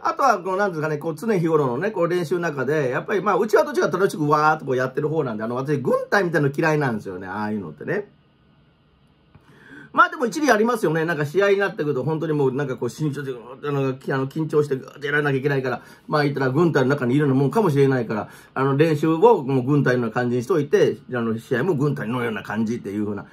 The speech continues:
感じにすれば、それはそれで理にかなってるのかもしれないですしね。え、それは何がいいのか分かんないし、自分に合うのを選べばいいと思いますけど、私はでも、なんていうかね、こう、のびのびわーってやった方が、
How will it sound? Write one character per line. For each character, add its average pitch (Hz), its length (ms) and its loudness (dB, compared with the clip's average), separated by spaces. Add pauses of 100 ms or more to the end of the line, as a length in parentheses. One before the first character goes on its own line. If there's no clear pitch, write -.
(160)
感 143 160 0
じ 147 60 4
に 143 40 0
す 147 80 -2
れ 226 80 8
ば、 175 100 4
そ 143 80 0
れ 147 60 4
は 139 80 2
そ 135 80 -2
れ 135 80 0
で 123 80 0
理 120 160 -2
に 131 80 4
か 123 100 -2
な 131 100 2
っ - 40 -4
て - 60 -12
る 110 60 -2
の 104 80 -2
か 240 100 2
も 175 100 -2
し - 80 -6
れ 104 140 0
な 90 120 -10
い 78 60 -10
で - 160 -16
す - 200 -20
し - 60 -6
ね。 294 180 0 (480)
え、 160 120 0
そ 170 80 2
れ 190 60 6
は 170 60 4
何 175 200 4
が 127 100 4
い 127 60 2
い - 20 0
の 127 100 0
か 466 120 4
分 175 160 6
か 143 100 -4
ん 123 60 -2
な 113 80 -4
い 104 40 -8
し、 - 40 -18
自 120 120 -6
分 131 140 2
に 135 80 4
合 131 120 2
う 120 40 0
の 117 80 0
を - 40 0
選 110 80 2
べ 120 100 0
ば 392 160 0
い 202 60 0
い - 20 -2
と 117 100 0
思 107 160 -2
い 101 60 -4
ま 95 100 -8
す - 80 -18
け - 60 -14
ど、 95 80 -4
私 262 260 -2
は 277 140 2
で 233 80 -2
も、 175 220 -2 (200)
な 165 140 -2
ん - 20 -2
て 131 60 0
い - 20 0
う 120 40 0
か 123 60 0
ね、 113 60 0
こ 120 140 -2
う、 - 20 0
の 143 140 4
び 156 80 2
の 156 80 4
び 120 100 2
わ 147 160 4
ー 151 60 2
っ - 20 -10
て 147 80 -4
や 139 60 -2
っ - 20 -8
た - 80 -4
方 156 160 2
が、 139 180 0